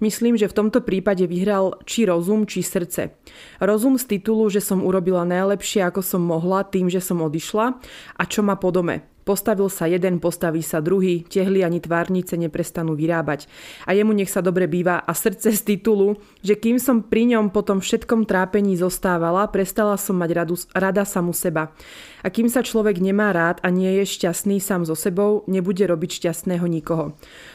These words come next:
Odišla som síce s holou riťou, ale neľutujem nič a začala som sa mať opäť rada. Výsledok? Povedala som si, že budem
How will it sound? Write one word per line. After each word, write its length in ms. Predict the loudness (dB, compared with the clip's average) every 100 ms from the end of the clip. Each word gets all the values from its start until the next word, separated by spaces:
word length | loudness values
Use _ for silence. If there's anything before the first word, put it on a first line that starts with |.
| -2
Odišla 460 | 0 0 2 2
som 240 | 2 0 0
síce 240 | -2 -2
s 120 | 0
holou 240 | 2 2 2
riťou, 460 | 0 2 2 2
ale 220 | 2 2
neľutujem 480 | 2 2 2 2 0
nič 320 | 2 0 -2
a 80 | -2
začala 400 | 0 0 0 0
som 160 | 0 -4
sa 160 | -2
mať 200 | -2 -2 -4
opäť 340 | -2 0 0
rada. 200 | 0 -2 -6 _ -6
Výsledok? 560 | -4 -2 2 2 0 -4 -20 -20 -4
Povedala 460 | 0 2 4 2
som 180 | 2 0
si, 180 | 0 0
že 120 | 0
budem 480 | 0 0 0 0 -4